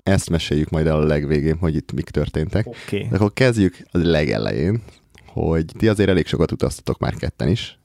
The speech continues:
Speaker 1: és akkor már terveztétek, hogyha jön a gyerek, akkor ezt megtartjátok.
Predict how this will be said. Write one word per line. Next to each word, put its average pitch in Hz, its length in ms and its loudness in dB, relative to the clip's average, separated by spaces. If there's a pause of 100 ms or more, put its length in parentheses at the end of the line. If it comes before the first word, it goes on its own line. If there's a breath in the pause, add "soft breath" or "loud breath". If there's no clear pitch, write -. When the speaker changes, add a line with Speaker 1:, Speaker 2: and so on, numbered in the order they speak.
(120)
Speaker 1:
és 101 140 -4
akkor 95 200 0
már 92 160 2
terveztétek, 90 640 0
hogyha 90 200 -2
jön 87 120 4
a 69 60 0
gyerek, 87 360 0
akkor - 300 -2 (120)
ezt - 140 -8
megtartjátok. - 760 -4